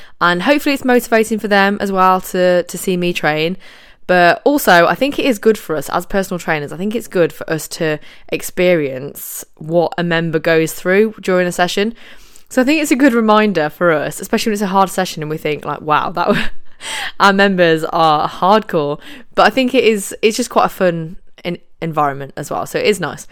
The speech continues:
And I joined in yesterday. Yesterday at the gym was our engine session. So engine days are all about the fitness. It's a whole session for fitness. And this is, so this, compared to some days that are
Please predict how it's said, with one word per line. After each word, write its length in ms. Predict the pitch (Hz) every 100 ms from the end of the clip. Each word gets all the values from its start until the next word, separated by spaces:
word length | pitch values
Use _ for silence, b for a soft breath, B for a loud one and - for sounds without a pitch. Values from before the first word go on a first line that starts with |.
| B B B B
And 80 | 190
I 40 |
joined 200 | 233 233
in 80 | 220
yesterday. 540 | 175 - 151 147 - - - -
Yesterday 760 | 180 214 - 185 160 151 151 - -
at 180 | 160 160
the 40 |
gym 380 | 160 160 151 151
was 240 | 160 151 -
our 260 | 160 156 -
engine 420 | 170 175 156 151
session. 480 | 151 147 151 - - -
So 260 | - 156 -
engine 340 | 196 226 214
days 580 | 170 160 156 156 151 151 -
are 340 | 151 147 143 -
all 400 | 180 190 190 190
about 320 | 185 156 -
the 60 | 156
fitness. 500 | 160 - 113 - -
It's 140 | -
a 60 | 160
whole 320 | - 202 220
session 500 | - 160 - 156 151
for 160 | - 156
fitness. 540 | 175 - 156 151 - B B B B -
And 100 | 185
this 220 | 180 -
is, 240 | 175 170
so 80 | 170
this, 140 | 175 175
compared 400 | 196 185 196 196
to 100 | 185
some 220 | 190 180
days 340 | 165 160 156
that 140 | 160 123
are 320 | 151 151